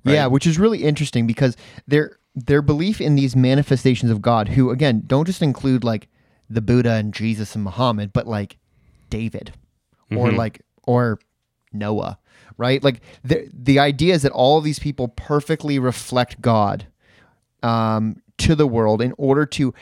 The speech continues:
Speaker 2: advance human morality and, and spirituality, right? So, so these manifestations of God, they come in human form, but they're really,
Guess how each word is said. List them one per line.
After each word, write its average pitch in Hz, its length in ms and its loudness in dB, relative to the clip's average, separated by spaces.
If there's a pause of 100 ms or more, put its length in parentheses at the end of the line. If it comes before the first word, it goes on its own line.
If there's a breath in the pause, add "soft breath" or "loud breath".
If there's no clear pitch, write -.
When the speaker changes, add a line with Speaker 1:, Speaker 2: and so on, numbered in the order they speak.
(200 loud breath)
Speaker 2:
advance 131 840 -2
human 135 340 -6
morality 120 640 -2
and, 110 240 -2
and 113 180 -6
spirituality, 95 800 -6
right? 120 240 -6
So, 127 260 0 (360 loud breath)
so 143 100 -2
these 139 320 2
manifestations 143 840 2
of 104 140 -4
God, 113 500 0 (300 soft breath)
they 123 440 0 (100)
come 156 260 -2
in 165 100 2
human 139 360 -2
form, 127 520 0
but 107 160 -2
they're 117 140 0
really, 147 340 0